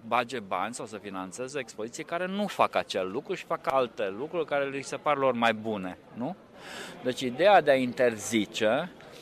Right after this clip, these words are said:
un discurs de cultură liber în lumea liberă este inacceptabil.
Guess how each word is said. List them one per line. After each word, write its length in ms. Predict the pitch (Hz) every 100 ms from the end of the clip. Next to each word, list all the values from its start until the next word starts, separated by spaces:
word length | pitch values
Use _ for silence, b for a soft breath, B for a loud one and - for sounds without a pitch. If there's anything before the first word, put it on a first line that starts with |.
| B B B B -
un 160 | 117 113
discurs 540 | 107 - - 170 156
de 100 | 127
cultură 640 | 107 - 104 - 143 143
liber 460 | 98 98 127 101 95
în 320 | - 196 208 135
lumea 300 | 165 151 104
liberă 560 | 92 123 175 202 208 196
este 360 | 185 - 190 175
inacceptabil. 1040 | 180 160 127 - 107 - 101 82 - -